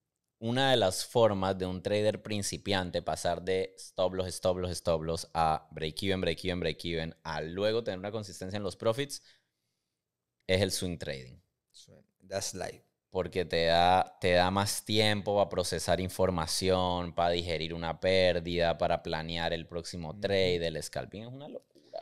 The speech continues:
Speaker 1: bro.
Speaker 2: Swing trading is life.
Speaker 1: El esca-, <laughs> el scalping es pa'l que tiene ritmo cardíaco de locos y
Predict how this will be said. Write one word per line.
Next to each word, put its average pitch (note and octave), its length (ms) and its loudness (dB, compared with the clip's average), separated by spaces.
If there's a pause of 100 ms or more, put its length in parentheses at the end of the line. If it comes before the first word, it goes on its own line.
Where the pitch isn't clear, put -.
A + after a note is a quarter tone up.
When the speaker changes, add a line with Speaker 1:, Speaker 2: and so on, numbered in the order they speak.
Speaker 1:
bro. - 320 -16
Speaker 2:
Swing G#2+ 400 -16
trading G2+ 380 -2
is F#2+ 180 -4
life. D#2+ 320 -2
Speaker 1:
El F2+ 100 -8
esca-, F2 220 -6
<laughs> - 960 0
el F#2 220 -2
scalping F#2+ 580 0
es C#3 340 0
pa'l C#3+ 380 4
que G#2+ 160 2
tiene A#2 460 0
ritmo C#3 400 0
cardíaco A#2 760 4
de A2 180 6
locos B2 560 2
y G2 520 -2